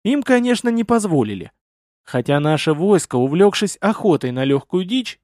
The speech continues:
потеряло строй, но, понеся существенные потери при первой попытке наскока, стало умнее и быстро окружило обидчиков, заставив перейти к круговой обороне. Те отбивались отчаянно, пролив немало крови,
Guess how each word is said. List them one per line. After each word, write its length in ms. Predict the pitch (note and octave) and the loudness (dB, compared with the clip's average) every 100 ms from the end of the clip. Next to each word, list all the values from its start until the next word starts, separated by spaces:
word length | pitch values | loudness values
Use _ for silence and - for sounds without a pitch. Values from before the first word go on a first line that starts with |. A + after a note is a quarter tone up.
| - | -6
потеряло 460 | F#3 F#3+ G#3 G#3 | -2 0 2 2
строй, 480 | G#3 - D4+ A3+ A#2 _ _ _ _ - | 0 0 2 2 0 _ _ _ _ -2
но, 180 | C#3 | -2
понеся 480 | F#3+ A3 A3+ G#3 G#3+ | 0 0 0 2 0
существенные 880 | G#3 A#3 - A#3 F#3 - D3 D3+ D#3 | 0 -4 -2 0 0 -2 -4 -2 -2
потери 480 | - F3 - B2 A2+ | 0 -2 0 0 -2
при 220 | - C3 | -4 -4
первой 420 | - E3+ C3+ A#2+ | 0 0 2 -2
попытке 520 | A#2 B2+ C#3 C3 - | -2 -2 -2 -4 -4
наскока, 680 | C3 D#3 - C#4 C#4 C#4 B3+ - _ | -2 -2 -2 -2 2 2 0 -4 _
стало 440 | - - B3+ B3 A#3 | -14 0 0 2 0
умнее 680 | A3+ G#3+ F3 D3 G#2+ G2 - - | 0 0 0 0 -4 -6 -10 -4
и 80 | |
быстро 520 | C#3 B2+ A3+ E3 C#3 A#2+ | -2 0 -2 -2 -4 -4
окружило 500 | - B2+ B2+ C3+ B2 | -4 -2 0 0 0
обидчиков, 600 | B2+ F3+ C3 - - - _ _ _ | 0 -4 -4 -10 -12 -16 _ _ _
заставив 640 | C3+ B2+ B2+ - C3 B2 A2+ | -4 -2 -2 0 0 0 -2
перейти 540 | C#3 C3 C3 - B3 | 0 0 0 0 -2
к 120 | - - | -2 -8
круговой 560 | A#3 G#3+ G#3+ F#3+ G3 | -2 0 2 2 2
обороне. 540 | F#3 G3+ F3+ A2+ F2 - _ _ _ _ _ - | 2 2 2 0 -4 -16 _ _ _ _ _ -4
Те 160 | B2 B2 | 0 0
отбивались 560 | B2 C3+ C3+ C3+ C3 | 2 0 2 2 0
отчаянно, 800 | D#3+ D#3+ - A3 G3+ A#2+ G2+ - - | -4 -4 -2 0 0 -2 -8 -12 -2
пролив 440 | C#3 B2 E3+ F3 | 0 2 0 0
немало 420 | F3 E3 F3 F3 | -2 0 2 0
крови, 480 | E3+ F#3+ F3 G#2 - | 0 2 2 0 -8